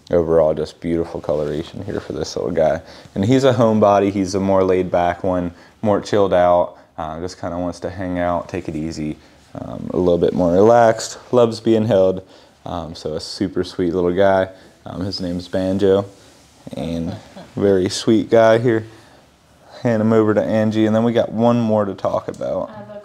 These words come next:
Okay, moving on, last but not least, um, we got Miss,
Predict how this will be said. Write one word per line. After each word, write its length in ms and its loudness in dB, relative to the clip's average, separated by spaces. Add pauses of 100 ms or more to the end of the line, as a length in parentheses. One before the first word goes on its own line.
(240)
Okay, 300 6
moving 500 6
on, 300 6
last 340 4
but 140 2
not 280 2
least, 460 -2 (320)
um, 340 -2
we 140 2
got 340 4
Miss, 520 -6